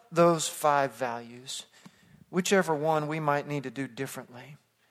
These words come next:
wherever we need to surrender and say, "God, uh, I'm not doing this well on my own.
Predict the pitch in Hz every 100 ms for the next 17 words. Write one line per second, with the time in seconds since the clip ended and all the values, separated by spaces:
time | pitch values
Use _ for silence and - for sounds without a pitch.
0 | _ _ _ _ _ _ _ _ _ _
1 | - 165 175 156 143 160 156 135 127 -
2 | 123 135 135 123 120 117 - 127 123 143
3 | 160 165 - - 135 135 135 - 160 160
4 | 147 147 139 139 - 143 131 127 123 120
5 | 131 131 117 117